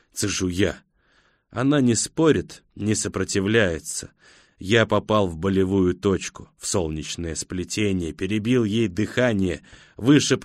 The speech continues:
искры из глаз. Эта старая сука знает, знает, что виновата сама. Знает, поэтому капитулирует. Теперь можно рвать её старое кислое мясо лоскутами из неё, живой.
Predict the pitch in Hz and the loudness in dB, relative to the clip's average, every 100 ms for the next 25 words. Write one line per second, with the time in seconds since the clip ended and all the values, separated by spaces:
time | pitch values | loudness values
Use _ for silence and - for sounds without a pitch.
0 | - 160 - - 123 120 98 131 117 92 | -2 0 0 2 2 2 4 4 4 2
1 | - - _ - - _ 147 156 147 113 | -6 -12 _ -20 -20 _ -2 0 0 -2
2 | - 151 139 127 - 151 139 120 90 98 | 4 4 6 2 2 0 2 2 2 0
3 | 110 110 104 78 - 98 104 127 117 117 | 2 2 2 -2 -6 -6 0 2 2 2
4 | 127 139 135 - - 135 131 131 135 131 | 4 4 2 0 0 0 2 2 4 4
5 | 117 113 - 123 123 123 92 76 - - | 2 -2 -2 0 2 2 2 -4 -18 -20
6 | _ 104 113 147 190 180 139 - - _ | _ -10 -6 -2 0 2 0 -4 -10 _
7 | - 202 208 196 196 196 190 185 196 196 | -2 0 0 0 2 2 4 4 4 4
8 | 196 190 190 139 95 80 - _ - - | 4 6 6 6 2 -2 -14 _ -20 -20
9 | _ - - 143 120 131 120 107 110 113 | _ -10 0 2 4 4 4 2 2 4
10 | 123 120 - 113 110 - 135 127 117 113 | 4 4 2 0 0 -2 2 4 4 0
11 | 107 - 123 - 110 113 117 123 110 117 | -2 -2 -2 0 0 0 2 2 0 0
12 | 107 - - - 123 123 - 123 131 131 | 0 0 -8 0 2 2 0 0 4 4
13 | 117 110 101 104 117 123 120 90 92 113 | 4 2 0 -2 0 2 2 2 0 2
14 | 127 117 90 | 4 4 2